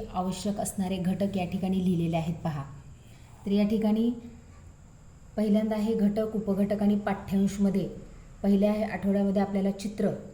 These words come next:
रेखांकन, रेषा, लयदार रेषा, वलयाकृती रेषा शिकवायचं आहे.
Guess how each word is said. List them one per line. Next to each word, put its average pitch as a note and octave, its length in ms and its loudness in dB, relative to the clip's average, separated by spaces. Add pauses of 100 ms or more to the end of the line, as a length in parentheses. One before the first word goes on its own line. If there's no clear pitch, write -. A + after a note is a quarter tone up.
(220)
रेखांकन, G3+ 640 2
रेषा, G3 460 0
लयदार F#3+ 460 0
रेषा, F#3+ 460 -2
वलयाकृती F3 600 -2
रेषा F3+ 300 -4
शिकवायचं D#3 480 -2
आहे. D3 240 -6